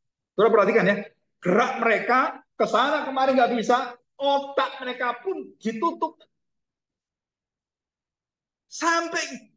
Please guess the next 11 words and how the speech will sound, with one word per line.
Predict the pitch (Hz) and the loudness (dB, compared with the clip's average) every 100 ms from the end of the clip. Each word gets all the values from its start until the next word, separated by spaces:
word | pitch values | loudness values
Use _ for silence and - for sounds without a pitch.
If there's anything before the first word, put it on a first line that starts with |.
| _ | _
ini | 294 349 - | -10 -8 -4
gimana | 190 180 226 226 262 | -2 0 -2 -2 -4
caranya | 247 240 254 240 214 185 - | -6 -4 -2 -2 -4 -6 -8
kita | 254 254 | -6 -4
ngabarkan | 240 233 202 180 196 208 | -4 -4 -2 -2 -2 -6
Injil? | 226 180 170 156 - - | -6 -4 -4 -6 -4 0
Bagaimana | 208 220 294 285 | 4 4 2 -2
caranya? | 254 240 233 220 - | 0 0 0 -4 -10
Oh, | - 277 294 285 262 | -4 0 2 4 2
ada | 214 262 247 | 2 0 0
toleransi, | 226 220 226 220 214 208 220 226 220 | 0 2 2 0 -4 -8 -10 -10 -12